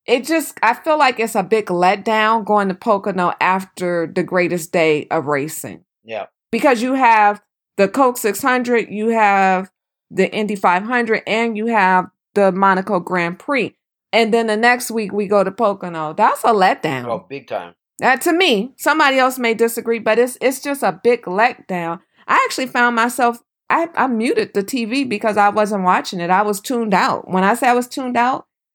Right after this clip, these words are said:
Speaker 1: I was completely tuned out. And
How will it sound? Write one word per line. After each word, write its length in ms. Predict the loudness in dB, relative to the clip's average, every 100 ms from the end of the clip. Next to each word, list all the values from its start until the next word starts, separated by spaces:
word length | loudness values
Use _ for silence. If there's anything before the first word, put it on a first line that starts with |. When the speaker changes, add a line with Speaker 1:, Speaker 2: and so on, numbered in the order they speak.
| _
Speaker 1:
I 60 | -2
was 100 | -2
completely 640 | 0 -2 0 0 0 -6
tuned 380 | -6 -4 -4 -2
out. 260 | 0 -2 -6 _ _ _ 0
And 600 | 2 4 2 0 -4